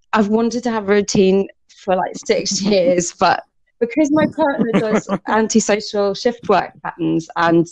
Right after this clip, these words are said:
Speaker 1: you know, obviously I'm responsible for a lot of the childcare because of that, um, I just can't get into any form of routine and, or daily structure <laughs> or anything. But I did, I sort of thought that maybe actually the answer is that the things that I do do all the time are I keep a sketchbook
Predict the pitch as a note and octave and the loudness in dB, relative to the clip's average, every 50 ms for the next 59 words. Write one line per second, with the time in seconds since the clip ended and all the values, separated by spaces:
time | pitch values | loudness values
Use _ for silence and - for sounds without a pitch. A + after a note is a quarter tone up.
0 | - - G3 F3+ E3+ E3+ E3+ E3+ E3+ - - F3+ F3 F3+ F3 E3+ F3 - G3+ F#3+ | -6 -4 -2 0 2 2 0 0 -2 -4 -2 0 2 2 2 2 0 -2 -4 -2
1 | - - G3 F#3 - F#3 F3+ E3+ E3+ F3 - E3+ - - E3+ - - F3+ F#3 F3+ | -2 -2 -4 -2 2 2 2 2 2 0 -2 -4 -4 -6 -4 -2 0 -2 -2 -2
2 | - _ - E3 E3 - E3+ - G3 F3+ G3+ E3+ - D#3+ - - _ _ _ _ | -4 _ -8 -8 -8 -8 -8 -8 -4 -4 -4 -2 -2 -2 -2 -2 _ _ _ _
3 | _ _ _ _ - F#3 F#3+ F#3+ - - G#3 G3+ - A3+ G#3+ - - - G#3+ G#3 | _ _ _ _ 0 2 2 2 2 0 0 0 0 0 0 -2 -4 -2 0 2
4 | G3 G3 - - F3+ F3+ F#3+ F#3+ - G3+ F#3 F3 F3 F3+ F3 - F3+ E3+ E3+ D#3+ | 2 2 0 -2 -2 0 0 0 2 2 2 4 4 2 2 2 0 2 0 0
5 | - E3 E3 - - E3 D#3 D#3 E3 _ _ _ _ _ _ - - F#3+ F#3 F#3 | -2 -4 -6 -6 -8 -8 -6 -8 -8 _ _ _ _ _ _ -4 0 2 2 2
6 | E3 F3 - G3 G3 D#3+ - F#3 F#3 F#3 F#3 G3 - - - G3+ F3 - - - | 0 0 0 0 2 2 2 2 2 2 0 -4 -6 -8 -6 -8 -6 -6 -4 -2
7 | - - - - - G3 B2+ - G#3+ A3 G#3+ G#3 G#3+ - _ - F3 F3 F3 E3+ | 0 0 0 0 -4 -6 -6 -6 -4 -6 -4 -4 -6 -6 _ -4 -2 -2 -2 -4
8 | - G3+ F3+ - - - _ _ _ _ _ - - A#3+ C#4 C#4 E4+ E4+ C#4 G#3 | 0 -2 -2 -2 -4 -16 _ _ _ _ _ -2 0 0 2 2 0 -4 -4 0
9 | - C4+ D4+ C#4 - - D4+ C4+ C#4 - - D4 D4 C#4+ B3+ - - - B3 A3+ | 0 0 0 -2 -4 -4 -4 -6 -6 -6 -4 0 2 2 2 2 2 0 2 2
10 | - B3 A#3 A#3+ A#3+ B3 A#3+ A#3 A3 G#3 F3+ - - - - G#3+ G#3 F3+ G3 F#3+ | 4 4 2 2 2 2 2 2 2 2 2 0 -2 -2 0 0 2 2 2 2
11 | F#3 F#3 F#3+ F#3 - G#3+ F3+ F3+ F3+ - - - - - _ _ - G3+ F#3 - | 2 2 0 -2 -2 0 0 0 -2 -4 -8 -8 -8 -10 _ _ -4 -4 -2 0
12 | A3+ G#3 G#3 G3+ G#3 G3+ F3+ F#3+ F#3 F#3 F#3 A#3+ C4 C#4 C4+ C4+ G3+ F3+ F3 E3+ | 2 2 2 2 2 0 2 2 2 2 2 4 4 4 4 2 2 2 4 4
13 | E3 E3 E3+ - - E3+ E3 E3 E3 E3 D#3+ D#3+ - - D#3+ E3 D#3+ E3 - - | 4 2 2 0 0 0 0 0 0 -2 -6 -8 -8 -8 -6 -4 -4 -4 -2 0
14 | F#3 F3+ F3 _ - F3 F3 E3+ - E3+ E3 - - A#3+ - - - - - A3+ | -2 -2 -2 _ -14 -12 -12 -12 -14 -16 -16 -10 -8 -8 -8 -8 -10 -8 -4 -2
15 | A3+ A3 - | -2 -2 -2